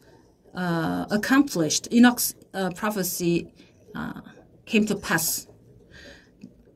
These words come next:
As soon as Methuselah died, the flood came,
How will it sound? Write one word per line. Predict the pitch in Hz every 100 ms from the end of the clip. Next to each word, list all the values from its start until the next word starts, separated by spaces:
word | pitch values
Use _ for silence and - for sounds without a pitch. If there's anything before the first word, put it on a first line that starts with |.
| _ _ - - 139 139 139 _ - _ - - _ - _
As | 202 247 -
soon | 302
as | 254 214
Methuselah | 202 208 220 196 175
died, | 175 196 226 220 - - - - _ -
the | 202
flood | - 247 233 226
came, | 175 143 156